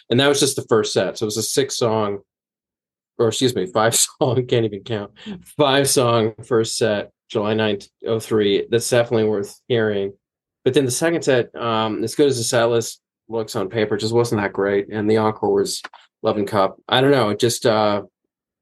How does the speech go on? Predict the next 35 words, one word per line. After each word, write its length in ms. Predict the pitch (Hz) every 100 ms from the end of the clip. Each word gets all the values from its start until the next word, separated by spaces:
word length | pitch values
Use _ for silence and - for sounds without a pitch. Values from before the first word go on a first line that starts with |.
| _
my, 320 | 101 101 - -
my, 160 | 117 117
my 240 | 92 113
wife 240 | 113 117 120
and 80 | 117
I 60 |
just 180 | 113 110
didn't 140 | 131
really 160 | 120 113
have 100 | 107
a 100 | 107 - -
great 240 | 117 110
time. 260 | - 113 107
And 80 | 107
that 80 | 113
was 180 | 113
actually 280 | 107 107 113
my 140 | 101 98
wife's 480 | 107 107 - - _ _ _ -
last 360 | 113 110 -
Phish 120 | 123 120
show, 260 | 87 - _ _ _ _ _ -
was 200 | 104 92
July 280 | 107 101 101
ninth, 280 | 101 95 -
two 120 | 104
thousand 340 | 101 95 98
three, 460 | - 107 98 87 - -
over 180 | 98 92
twenty 260 | 110 101
years 200 | 98 98
ago 160 | 98 98
now. 260 | 98 98 98
And, 360 | 101 104 101
uh, 320 | 107 101 98